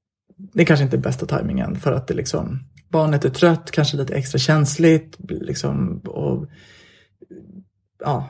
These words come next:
nära till allt som är jobbigt på något sätt, liksom. Men, och längre ifrån kanske lite mera, ja, men distans och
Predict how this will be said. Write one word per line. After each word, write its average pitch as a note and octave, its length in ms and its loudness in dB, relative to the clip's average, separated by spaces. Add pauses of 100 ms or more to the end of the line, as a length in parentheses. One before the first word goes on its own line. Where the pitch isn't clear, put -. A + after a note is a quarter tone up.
nära D#3 680 4
till C3+ 500 0
allt C#3 220 -6
som D3+ 160 -4
är C#3+ 40 0
jobbigt D3+ 460 4
på - 80 -4
något C#3+ 120 -4
sätt, - 260 -8
liksom. - 360 -6
Men, D#3 80 -2
och - 360 -2
längre E3 480 4
ifrån C#3 500 -2
kanske - 280 -8
lite - 240 -4
mera, - 400 -4 (1000)
ja, D#3 60 0
men D3+ 160 4
distans A2+ 640 -2
och - 220 -4